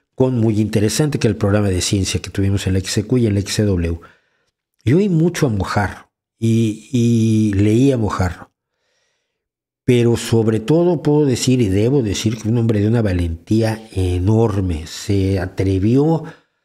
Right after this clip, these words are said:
a hacer una oposición y a hacer una de-, denuncias y a hacer una enfren-, una confrontación con los sucesivos gobiernos mexicanos, mientras yo estuve al tanto de lo, de lo que hacía Tomás Mojarro, toda la década de los ochenta y noventa,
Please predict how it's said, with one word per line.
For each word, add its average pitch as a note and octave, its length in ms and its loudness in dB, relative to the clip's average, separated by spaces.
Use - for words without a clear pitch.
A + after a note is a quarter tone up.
a G2+ 120 -2
hacer C3 300 0
una D3 180 2
oposición A#2 880 0
y G#2+ 60 0
a - 20 0
hacer A#2 260 0
una B2+ 380 0
de-, F#2+ 300 -2
denuncias G2 840 0
y G2+ 80 2
a F#2+ 40 0
hacer A#2 200 -2
una B2+ 140 0
enfren-, G#2 400 -2
una A#2+ 160 -4
confrontación G2+ 1040 -2
con C#3 180 2
los B2+ 140 2
sucesivos G#2+ 680 0
gobiernos A2+ 420 0
mexicanos, A2 560 -2
mientras F2 420 -2
yo C3 320 2
estuve C3+ 340 0
al A#2 120 -2
tanto B2 280 -2
de G#2+ 100 2
lo, F#2+ 100 0
de F#2+ 180 -6
lo F#2 100 0
que F2+ 100 -8
hacía A2 360 -2
Tomás G2 280 -2
Mojarro, A2 540 -2
toda A2 140 -2
la G2+ 80 2
década G2+ 220 0
de F#2 60 -2
los F2 120 -6
ochenta A2+ 340 -4
y F2+ 40 -4
noventa, B2 540 -2